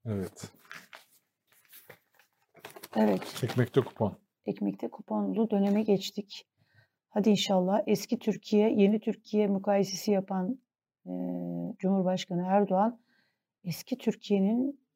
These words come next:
Speaker 2: Türkiye'de ne varsa hepsini böyle uygulamalı olarak göstermeden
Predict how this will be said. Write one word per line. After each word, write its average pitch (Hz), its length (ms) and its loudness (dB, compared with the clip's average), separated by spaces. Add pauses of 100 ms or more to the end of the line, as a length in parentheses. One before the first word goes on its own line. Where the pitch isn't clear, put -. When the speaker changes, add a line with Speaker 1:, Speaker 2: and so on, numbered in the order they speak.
Speaker 2:
Türkiye'de 196 520 2
ne 233 120 2
varsa 208 360 0
hepsini 220 540 0
böyle 214 240 6
uygulamalı 214 560 6
olarak 202 360 4
göstermeden 208 840 2